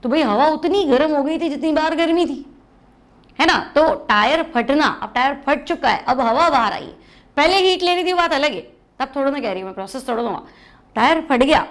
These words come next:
अब उसकी हवा बाहर आ गई, तो वो उतनी गर्म थी जितनी बाहर की गर्मी थी, तो वापस अगर हवा बाहर गई तो हीट सप्लाई नहीं हुआ है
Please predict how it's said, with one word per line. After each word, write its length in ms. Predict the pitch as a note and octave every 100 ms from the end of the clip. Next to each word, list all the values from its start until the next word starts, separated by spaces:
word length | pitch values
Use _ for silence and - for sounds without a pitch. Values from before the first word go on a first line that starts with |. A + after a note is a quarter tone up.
| -
अब 100 | A#3+
उसकी 220 | C#4 D#4
हवा 220 | B3+ C#4+
बाहर 240 | D#4 D4 E4
आ 100 | A3
गई, 160 | G3+ G#3+ - _ _ _ -
तो 80 |
वो 100 | F4+
उतनी 340 | F#4 F#4 A4 A4
गर्म 300 | D#4 E4 E4
थी 80 | E4
जितनी 240 | D#4+ C4 B3+
बाहर 360 | A3 G#3 D4
की 180 | C#4 D#4 C#4+ - A3
गर्मी 280 | A3+ C#4
थी, 200 | C#4+ - - - _ _ -
तो 340 | D#4 F4+ - G3+
वापस 320 | G3+ G3+ B3
अगर 200 | A#3+ B3
हवा 240 | G#3 A3
बाहर 260 | A3 A#3 C4
गई 160 | A#3 C4
तो 160 | D4+
हीट 300 | C4 A#3+ C#4
सप्लाई 360 | C#4+ D#4 D#4 E4
नहीं 160 | D#4+ G#3+
हुआ 100 |
है 80 | -